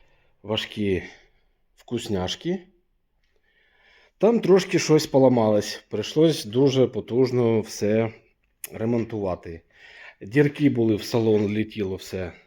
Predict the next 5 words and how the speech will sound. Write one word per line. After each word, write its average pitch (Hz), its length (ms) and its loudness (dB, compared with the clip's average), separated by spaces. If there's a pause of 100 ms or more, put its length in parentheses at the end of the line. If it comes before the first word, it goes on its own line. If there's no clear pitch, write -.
(760)
в - 80 -20
салон. 123 500 -2 (240)
Не 113 260 0
працював 131 840 2
дуже 117 440 0